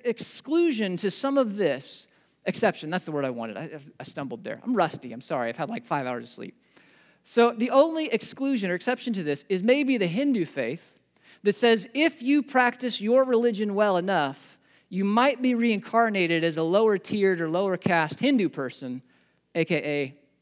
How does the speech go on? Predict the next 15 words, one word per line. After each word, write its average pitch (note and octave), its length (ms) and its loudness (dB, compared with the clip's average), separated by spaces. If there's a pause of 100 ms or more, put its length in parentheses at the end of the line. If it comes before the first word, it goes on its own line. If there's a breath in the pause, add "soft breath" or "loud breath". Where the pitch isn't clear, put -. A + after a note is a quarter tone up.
(140)
the D3+ 100 -4
right E3 320 2 (300)
religion, B2+ 640 -6
where D#3 100 -2
you D#3+ 100 -2
can F3 120 -6
begin D3+ 260 -2
your D3 80 -6
six - 240 -6
hundred D3+ 260 -6
thousand C#3 320 -2
lifetime C3 460 -4
journey B2+ 240 -8
towards C3 260 -10
moksha. - 500 -10